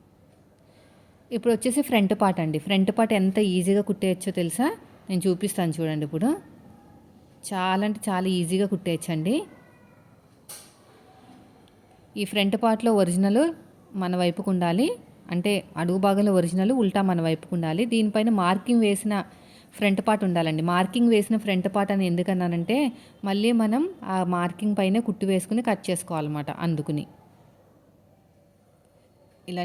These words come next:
నీట్‌గా స్టిచ్ చేసుకుంటూ వచ్చేసేయండి. ఇలా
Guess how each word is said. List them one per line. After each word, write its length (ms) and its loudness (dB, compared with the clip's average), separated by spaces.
నీట్‌గా 540 0
స్టిచ్ 260 -4
చేసుకుంటూ 500 -2
వచ్చేసేయండి. 640 -2
ఇలా 100 -8